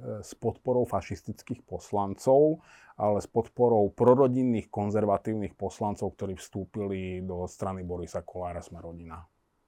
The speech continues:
Čo je náš legitímny koaličný partner. My vlastne ani nie sme menšinová vláda, pretože máme v parlamente väčšinu. Tam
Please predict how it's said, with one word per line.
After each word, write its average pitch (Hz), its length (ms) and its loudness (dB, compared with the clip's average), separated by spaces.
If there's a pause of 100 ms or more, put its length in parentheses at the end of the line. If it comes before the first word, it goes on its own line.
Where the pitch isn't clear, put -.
(760)
Čo 117 160 4
je - 20 6
náš 104 220 2
legitímny 117 560 4
koaličný 101 640 -2
partner. 107 480 4
My 101 160 -4
vlastne 104 240 -2
ani 101 160 -4
nie 104 160 -2
sme 98 160 -4
menšinová 95 560 -6
vláda, 92 320 -2
pretože 92 400 -10
máme 98 320 -6
v - 80 -20
parlamente 95 480 -6
väčšinu. 107 560 -4 (240)
Tam 131 160 0